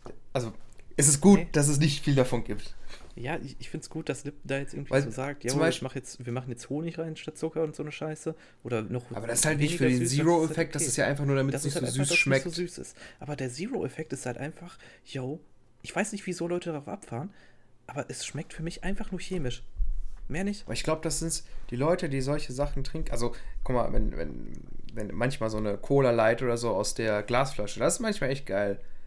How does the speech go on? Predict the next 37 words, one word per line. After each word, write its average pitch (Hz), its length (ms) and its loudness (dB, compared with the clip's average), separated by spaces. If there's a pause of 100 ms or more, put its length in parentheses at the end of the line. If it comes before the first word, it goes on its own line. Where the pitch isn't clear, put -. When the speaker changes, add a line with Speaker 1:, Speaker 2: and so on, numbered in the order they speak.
(120)
Speaker 1:
So, 107 340 -2
weil, 104 180 0
also 139 160 4
Speaker 2:
Ja, 135 80 4
Speaker 1:
man, 123 40 4
Speaker 2:
aber 147 100 2
es - 40 0
liegt 120 80 -2
Speaker 1:
da 139 60 6
Speaker 2:
an 165 80 6
der 107 80 0
Speaker 1:
muss, - 0 -
Speaker 2:
Glasflasche. 107 480 -8 (260)
Speaker 1:
da 127 100 2
hat 139 120 2
man 139 100 2
dann 131 140 4
halt 123 160 4
auch 123 100 0
Bock - 220 0
drauf, 107 320 -10
ne? 135 260 -4 (540)
Aber 123 220 2
Speaker 2:
Ja. 123 60 4
Speaker 1:
so, 123 480 2
ich - 120 -12
glaub, 139 280 -2
die 127 200 -4
Leute, 151 420 0
die 143 140 -4
so 131 340 0
viele, 175 480 -4 (200)
<clears throat> 170 340 4 (920)
viele 147 240 2
Zero-Produkte 143 760 -2
trink-, 165 380 -6 (160)
trinken, 170 480 -8